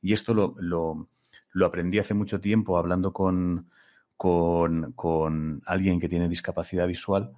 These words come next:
y, y hablaba de la terminología con la que hay que referirse a ellos. Entonces, la gente que no tiene discapacidad decide que no se puede usar el término discapacidad porque les ofende. Hay gente que dice, "No, es que hay que decir esto". Y entonces yo hablaba con ellos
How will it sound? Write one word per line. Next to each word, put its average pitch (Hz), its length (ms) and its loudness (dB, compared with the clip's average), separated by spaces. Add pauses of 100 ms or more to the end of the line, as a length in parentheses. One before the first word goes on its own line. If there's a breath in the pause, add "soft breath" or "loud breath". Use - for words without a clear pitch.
(340 soft breath)
y, 92 380 2 (220)
y 87 80 -2
hablaba 95 300 4
de 101 100 0
la 95 140 2
terminología 87 760 -2
con 90 140 0
la 87 100 0
que 90 100 -6
hay 90 40 -6
que 95 100 -4
referirse 92 540 -2
a 90 80 2
ellos. 107 440 0 (280 soft breath)
Entonces, 85 440 0
la 101 180 0
gente 110 400 0
que 90 140 -4
no 92 160 -2
tiene 98 260 -2
discapacidad 98 600 -2
decide 101 360 -2
que 98 100 -4
no 95 120 0
se 92 160 -6
puede 92 200 0
usar 87 220 -2
el 80 120 -2
término 87 320 -2
discapacidad 85 640 -4
porque 85 220 -8
les 82 180 -10
ofende. 104 460 0 (240 loud breath)
Hay 95 100 0
gente 98 240 -2
que 98 60 0
dice, 95 240 -2
"No, 98 240 2 (240 loud breath)
es - 140 -6
que 110 100 0
hay 95 100 2
que 95 200 0
decir 92 360 -4
esto". 113 320 0
Y - 80 -6
entonces 85 220 -4
yo 95 80 2
hablaba 92 260 2
con 95 200 0
ellos 107 360 0